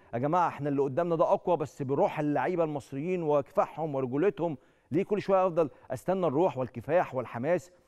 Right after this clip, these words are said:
وإحنا نقدر نهزم حتى لو هم أقوى مننا؟ إحنا حتى في ألفين وستة وألفين وتمانية وألفين وعشرة كنا بنلعب ماتشات اللي قدامنا في أفريقيا أقوى مننا على الورق. لا، أنا نفسي أبقى أقوى واحد في أفريقيا على الورق،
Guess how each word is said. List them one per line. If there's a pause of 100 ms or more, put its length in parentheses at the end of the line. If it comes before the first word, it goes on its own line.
(160)
وإحنا
نقدر
نهزم
حتى
لو
هم
أقوى
مننا؟ (600)
إحنا
حتى
في
ألفين
وستة
وألفين
وتمانية
وألفين
وعشرة
كنا
بنلعب
ماتشات (800)
اللي
قدامنا
في
أفريقيا (220)
أقوى
مننا
على
الورق. (560)
لا،
أنا
نفسي
أبقى
أقوى (440)
واحد
في
أفريقيا
على
الورق،